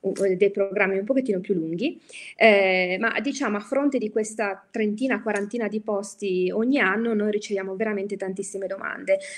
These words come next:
Eh, in media nella mia area, che è scienze sociali, noi ne riceviamo cinquecento all'anno.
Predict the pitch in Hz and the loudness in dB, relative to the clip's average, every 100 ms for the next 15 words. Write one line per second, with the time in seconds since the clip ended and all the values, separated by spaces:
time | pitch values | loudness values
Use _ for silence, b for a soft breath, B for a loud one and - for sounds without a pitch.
0 | B B 208 196 196 185 262 254 262 285 | B B 8 12 12 12 10 10 10 8
1 | 269 294 262 208 208 214 196 190 185 190 | 8 8 6 4 4 2 2 2 2 2
2 | 208 208 214 214 214 233 233 208 208 226 | 0 -2 -2 -2 -2 -4 -2 0 2 2
3 | 226 226 208 214 202 196 202 202 - - | 2 0 0 -2 -2 -2 -4 -12 -8 -2
4 | 247 240 226 - 196 190 196 185 175 - | 0 2 0 0 -2 -2 -6 -6 -8 -12
5 | - 92 | -16 -20